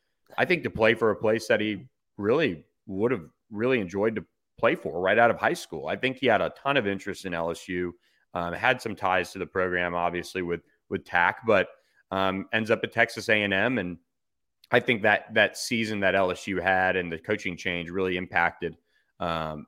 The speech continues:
him not going to L S U. I think there was a dark horse chance that he could have ended up at L S U, um, during that. And so,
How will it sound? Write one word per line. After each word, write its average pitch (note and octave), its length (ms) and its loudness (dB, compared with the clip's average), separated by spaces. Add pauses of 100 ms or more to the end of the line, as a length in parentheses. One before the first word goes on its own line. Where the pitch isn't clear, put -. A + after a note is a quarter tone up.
him G2 260 -4
not F2 180 -2
going E2+ 220 -4
to D#2+ 60 0
L D#2 120 0
S - 140 -10
U. D#2+ 80 0
I D#2+ 60 2
think - 220 -4
there F#2 100 0
was E2 160 -4
a D#2+ 60 -10
dark F2 320 0
horse F2+ 200 -2
chance E2 320 -8
that E2 140 -2
he D#2+ 60 -6
could F2 180 -4
have D#2+ 100 -4
ended D#2+ 240 -2
up D#2+ 160 -2
at E2 80 0
L D#2+ 160 0
S - 180 -10
U, F#2 280 0 (400)
um, F2 400 0
during F#2+ 260 2
that. F2+ 240 2
And - 100 -16
so, D#2+ 360 -2